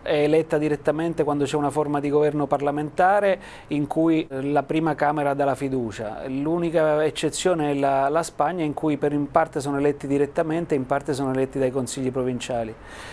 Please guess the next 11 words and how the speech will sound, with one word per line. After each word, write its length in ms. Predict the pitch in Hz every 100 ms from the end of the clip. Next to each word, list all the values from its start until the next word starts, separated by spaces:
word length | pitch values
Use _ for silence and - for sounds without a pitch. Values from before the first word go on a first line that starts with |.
| - -
Ma 260 | 147 147 156
il 180 | 160
modello 440 | 160 165 180 220 190
è 20 |
un 80 | 143
modello, 580 | 139 143 147 143 139 135
quello 240 | 151 147
scelto 400 | 131 - 156 147
dalla 180 | 147 143
riforma 720 | 139 135 151 147 147 143 139
italiana, 720 | 139 143 143 165 196 202 135